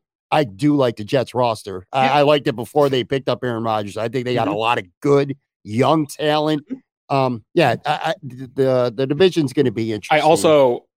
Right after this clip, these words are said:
Speaker 2: in terms of the trade compensation, you asked about that. Um,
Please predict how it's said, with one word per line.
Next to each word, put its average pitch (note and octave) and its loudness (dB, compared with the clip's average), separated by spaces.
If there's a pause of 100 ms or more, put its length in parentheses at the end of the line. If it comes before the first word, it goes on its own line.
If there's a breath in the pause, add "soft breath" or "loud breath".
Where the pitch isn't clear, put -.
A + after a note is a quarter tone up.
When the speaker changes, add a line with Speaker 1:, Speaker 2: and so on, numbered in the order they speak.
(120)
Speaker 2:
in D3+ 0
terms D3 2
of C3 2
the B2 -2
trade B2+ 0
compensation, A2 -4
you A2 -4
asked G#2+ -6
about G#2+ -4
that. G#2+ 0
Um, B2 0